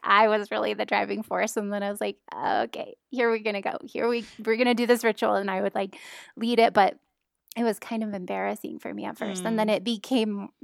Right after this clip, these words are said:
Speaker 1: started to feel more like a natural thing, just like solitary witchcraft starts to
Speaker 2: Yeah.
Speaker 1: become more natural after you practice it for a while.
Speaker 2: Yeah,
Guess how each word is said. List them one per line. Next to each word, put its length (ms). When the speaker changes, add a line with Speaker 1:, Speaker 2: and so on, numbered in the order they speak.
Speaker 1:
started 380
to 80
feel 260
more 460
like 180
a 60
natural 400
thing, 160
just 260
like 140
solitary 640
witchcraft 640
starts 380
to 80
Speaker 2:
Yeah. 160
Speaker 1:
become 200
more 140
natural 380
after 240
you 140
practice 440
it 140
for 140
a 60
while. 360
Speaker 2:
Yeah, 460